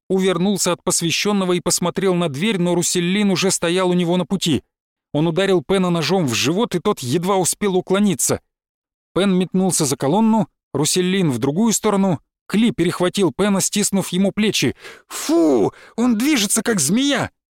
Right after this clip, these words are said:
Русселлин нанёс удар. Когда лезвие приблизилось к животу Пена, спираль ржавчины пробежала по ножу.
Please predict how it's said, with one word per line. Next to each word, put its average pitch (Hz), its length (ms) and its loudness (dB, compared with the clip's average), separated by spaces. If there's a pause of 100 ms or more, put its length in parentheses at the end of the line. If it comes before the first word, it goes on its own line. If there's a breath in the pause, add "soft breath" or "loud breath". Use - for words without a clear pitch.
(360)
Русселлин 156 760 0
нанёс 151 360 0
удар. 151 300 -2 (1000)
Когда 123 300 -2
лезвие 165 440 0
приблизилось 156 720 0
к 110 60 -6
животу 147 460 0
Пена, 190 260 2
спираль 165 460 0
ржавчины 165 640 -2
пробежала 156 480 -2
по 160 120 -4
ножу. 147 380 0